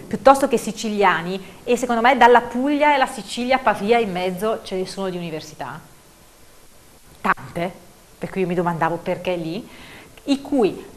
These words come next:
papà avevano studiato a Pavia, i nonni e gli zii avevano studiato a Pavia, i fratelli maggiori avevano studiato a Pavia, per cui c'erano delle tre, quattro generazioni di persone che facevano economia,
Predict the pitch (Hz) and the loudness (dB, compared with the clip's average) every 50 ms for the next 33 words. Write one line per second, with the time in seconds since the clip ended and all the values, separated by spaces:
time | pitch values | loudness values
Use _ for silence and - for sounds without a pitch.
0 | - - 214 208 208 208 - - - 214 208 214 233 240 233 240 233 240 233 240 | -4 2 2 2 2 2 -2 2 4 6 6 8 6 4 2 2 0 -2 -2 -2
1 | 233 - - - 220 220 214 214 226 214 214 - 208 208 202 220 220 208 165 - | -6 -8 -8 -4 -2 -2 0 0 -2 -2 0 0 -2 -2 -2 -4 -4 -4 -4 -4
2 | - - - - - - 208 202 202 202 202 208 214 226 226 226 233 233 226 226 | -6 -8 -16 -14 -8 -6 -4 -2 0 2 2 2 2 2 2 0 0 -2 -2 -2
3 | 220 214 202 180 175 214 233 233 233 233 240 240 233 240 - 233 220 220 226 220 | -4 -4 -6 -4 -2 0 0 0 0 -2 -4 -4 -6 -6 -4 -4 -4 -2 -4 -4
4 | 220 233 226 208 202 233 208 180 160 151 - - 196 185 - 208 214 226 233 220 | 0 0 0 0 0 -2 -2 -2 -2 -2 -4 -6 -6 -2 0 0 2 2 2 0
5 | 226 220 196 180 220 247 254 262 247 240 240 233 233 240 240 226 220 233 226 247 | 0 0 0 2 4 4 6 6 4 4 2 0 -2 -2 -2 -2 -2 -2 -2 -2
6 | 233 226 208 - - - - - - 254 262 - 359 349 - 330 330 285 254 214 | -2 -2 -4 -6 -10 -18 -18 -8 -2 0 4 6 6 6 8 8 10 10 10 8
7 | 202 202 185 214 247 262 262 269 247 220 196 254 247 247 - - 233 247 269 269 | 6 4 6 8 8 10 10 8 8 8 6 6 6 4 0 2 8 10 12 12
8 | 240 - - - 262 262 254 254 214 196 220 226 233 233 226 220 226 - - 285 | 12 10 8 8 8 8 8 6 4 4 6 6 8 8 6 6 4 2 4 4
9 | 285 262 214 190 214 214 - 220 202 - - - 202 190 185 226 247 294 - 294 | 6 6 6 4 2 2 4 4 2 2 2 0 2 4 4 4 2 4 2 0
10 | 294 - 269 220 202 180 175 165 - 208 202 - 226 214 208 208 208 208 208 202 | 2 2 2 4 4 4 2 2 -2 -4 -2 0 0 0 0 0 -2 -2 -2 0
11 | 202 202 202 | 0 0 0